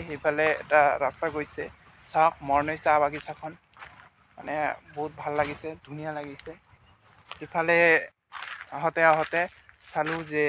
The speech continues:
চাহ বাগিচা সিফালেও আছে, সেইফালে ফেক্টৰী আছে, সেইফালে চালোঁ। কিন্তু তাতে, মানে, মানুহ আছে, মানে, লাজ লাগে, সেইকাৰণে, মানে, নৰখিলোঁ। মানে, এইফালে আপোনালোকক, আ, তোমালোকক দেখাৰ কাৰণে,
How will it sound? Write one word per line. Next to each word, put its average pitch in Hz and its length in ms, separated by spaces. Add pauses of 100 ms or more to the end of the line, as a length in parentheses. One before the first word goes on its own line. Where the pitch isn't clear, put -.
চাহ 151 180
বাগিচা 151 400 (160)
সিফালেও 214 400
আছে, 175 300 (320)
সেইফালে 175 380
ফেক্টৰী 175 480
আছে, 156 240 (120)
সেইফালে 151 280
চালোঁ। 143 380
কিন্তু 175 300 (300)
তাতে, 160 280 (120)
মানে, 156 240 (520)
মানুহ 160 260
আছে, 185 240 (420)
মানে, - 320
লাজ 143 280
লাগে, 151 260 (120)
সেইকাৰণে, 160 560 (560)
মানে, 147 220
নৰখিলোঁ। 156 640 (160)
মানে, - 220 (120)
এইফালে 151 400 (260)
আপোনালোকক, 151 640 (400)
আ, 135 120 (160)
তোমালোকক 151 560 (400)
দেখাৰ 139 300
কাৰণে, 147 380